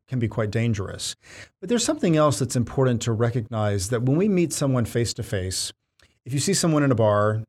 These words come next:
you actually have a conversation with them, you're maybe attracted to them initially, share a few words with them, your instincts will kick in and tell you if you need to be afraid of that person, or maybe it's not the right way to go. We're really making those instincts blind when we're using these online apps.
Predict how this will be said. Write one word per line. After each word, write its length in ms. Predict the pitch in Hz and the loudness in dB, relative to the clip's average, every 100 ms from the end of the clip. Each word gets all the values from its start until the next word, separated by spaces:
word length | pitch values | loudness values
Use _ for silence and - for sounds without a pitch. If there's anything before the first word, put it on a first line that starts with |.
| _ | _
you 160 | 120 127 | -2 2
actually 480 | 120 - 123 120 107 | 2 0 0 2 2
have 160 | 120 | 0
a 60 | 123 | -2
conversation 600 | 123 127 113 117 107 113 | 0 0 0 0 0 0
with 160 | 107 107 | -2 0
them, 380 | 110 101 101 - - - _ | 0 0 -4 -8 -20 -20 _
you're 240 | 127 127 123 | 0 2 4
maybe 240 | 127 120 | 2 2
attracted 400 | 113 - 160 160 | 0 2 2 2
to 100 | 151 | -2
them 160 | 139 135 | 0 2
initially, 840 | 127 120 127 117 113 113 113 139 139 - | 2 0 0 2 2 2 0 -2 -8 -8
share 180 | - 165 | 0 2
a 60 | |
few 280 | - 135 110 | 4 2 0
words 300 | 127 120 120 | 0 0 0
with 140 | 113 110 | -2 -2
them, 340 | 110 107 104 - - - _ | 0 0 -2 -6 -20 -20 _
your 120 | 202 | -2
instincts 500 | 254 269 - 185 147 | 2 0 0 -4 -2
will 80 | 139 | -2
kick 300 | 135 151 143 | 0 -2 0
in 100 | 131 | 2
and 160 | 117 107 | 2 0
tell 300 | - 160 160 | -2 0 2
you 160 | 127 | 2
if 120 | 113 135 | 2 2
you 60 | |
need 140 | 131 120 | 0 0
to 80 | |
be 280 | 113 113 110 | 0 0 0
afraid 360 | 104 - 123 117 | -2 0 2 2
of 80 | 101 | 0
that 120 | 95 | -4
person, 460 | 98 90 92 90 113 | -6 -8 -10 -14 -14
or 60 | 117 | -4
maybe 240 | 120 120 | 0 2
it's 160 | 113 113 | 0 0
not 140 | 117 | -2
the 80 | 113 | -2
right 200 | 107 104 | -2 0
way 140 | 104 98 | -2 -4
to 80 | |
go. 380 | 92 98 - 101 _ _ _ _ _ _ _ | -4 -6 -8 -14 _ _ _ _ _ _ _
We're 140 | 143 151 | -2 2
really 360 | 170 233 233 | 4 4 4
making 480 | 180 147 156 160 147 | 4 2 0 0 2
those 240 | 131 135 139 | 4 2 2
instincts 560 | 139 135 - 135 117 | 0 0 0 0 0
blind 680 | 110 110 120 131 101 92 95 | -2 0 0 2 0 -2 -2
when 100 | 113 | 0
we're 80 | 113 | 2
using 380 | 113 120 113 113 | 2 2 2 0
these 180 | 110 104 | 0 0
online 440 | 107 110 104 101 | 0 0 -2 -2
apps. 500 | 131 113 90 - - | -4 -4 -6 -10 -12